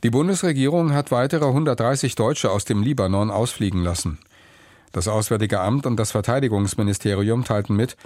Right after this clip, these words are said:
die besonders gefährdeten Bundesbürger seien mit einem Airbus der multinationalen Lufttransporteinheit aus der Hauptstadt Beirut abgeholt worden.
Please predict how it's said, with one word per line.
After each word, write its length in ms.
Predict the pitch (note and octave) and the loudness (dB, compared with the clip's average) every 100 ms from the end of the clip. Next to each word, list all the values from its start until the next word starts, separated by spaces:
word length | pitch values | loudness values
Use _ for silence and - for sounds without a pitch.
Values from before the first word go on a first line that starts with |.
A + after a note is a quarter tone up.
| - - - - | -20 -20 -14 -4
die 60 | G#2 | 0
besonders 480 | G#2+ A2+ C#3+ C#3 | 2 2 0 -2
gefährdeten 580 | - G#2+ B2+ C3 A2 G#2+ | -2 -2 0 0 -2 0
Bundesbürger 680 | G2 A2+ A2 - G#2+ A#2 C3+ | 0 0 0 0 -2 0 0
seien 300 | A2 G#2 A2+ | 0 0 0
mit 140 | G#2+ | -2
einem 240 | G#2 G2 G2+ | 0 0 0
Airbus 480 | A2 B2 A2 A2 | 0 0 0 -2
der 160 | - G2 | 0 0
multinationalen 880 | F#2+ B2 B2+ G#2+ G#2 G#2+ G2 G2+ G2 | 0 0 0 -2 -2 0 0 2 0
Lufttransporteinheit 1200 | A#2 - - G2 - G2+ A2+ G2+ G2 F#2+ G2+ G2+ | -2 -4 -4 -4 -2 -2 -2 -2 0 0 0 -2
aus 180 | G2 G2 | -4 -2
der 140 | G2 | 0
Hauptstadt 480 | G2 A#2 - G2 F2+ | -2 -2 -4 -4 -2
Beirut 400 | G#2 A2 G2 G2+ | -2 0 0 -2
abgeholt 560 | A2 - A2+ F#2+ F#2 | -4 -2 -2 0 -2
worden. 300 | G2 F2+ E2+ | -2 -2 -2